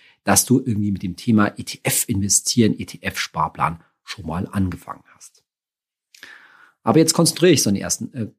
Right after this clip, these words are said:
konstruiere ich so einen ersten Roadblock. Wie hoch ist denn dein E-T-F-Sparplan? Kannst du das jetzt einfach mal so schnell, wenn ich dich jetzt fragen würde, wie viel Prozent von deinem Nettoeinkommen, wie viel macht da dein E-T-F-Sparplan aus?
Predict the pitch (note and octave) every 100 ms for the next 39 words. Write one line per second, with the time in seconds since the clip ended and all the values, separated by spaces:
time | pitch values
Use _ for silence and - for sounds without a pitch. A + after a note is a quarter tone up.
0 | _ - C3 C3 - D3+ C3+ - - F2+
1 | - G2 G2 G#2+ C#3+ D3+ - _ _ _
2 | _ - A2+ C3 G#3+ G#3+ F#3+ - A2+ F2
3 | D#2+ D#2+ - - - - - - - -
4 | - - _ _ - G#2 G#2 E3+ D#3+ D3
5 | A#2 - A#2 D#3+ C3 A2 C#3+ C3+ B2 A2
6 | - - A#2+ D#3 C#3 A#2 C3+ G3+ - E3+
7 | - - D#3+ C3 G2 F2+ G2+ D#3+ C3 C3+
8 | C3 D3 E3 E3 _ _ - G2+ B2 G#2
9 | A#2+ G2+ F#2 F#2 - _ _ - - F2
10 | - A2+ A#2+ C#3 D3 D#3+ F3+ G3 -